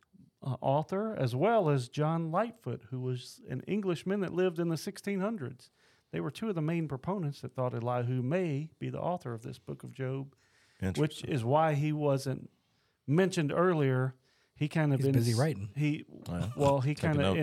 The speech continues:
Speaker 1: inserted himself here because he's not mentioned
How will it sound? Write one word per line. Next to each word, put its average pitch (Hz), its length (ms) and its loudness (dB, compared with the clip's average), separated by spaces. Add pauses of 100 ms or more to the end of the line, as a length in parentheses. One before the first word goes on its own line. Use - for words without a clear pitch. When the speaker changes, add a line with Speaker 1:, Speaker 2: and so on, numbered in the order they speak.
Speaker 1:
inserted 156 560 0
himself 135 800 0 (640)
here 151 260 0
because 131 300 -2
he's 135 180 0
not 165 220 0
mentioned 156 720 0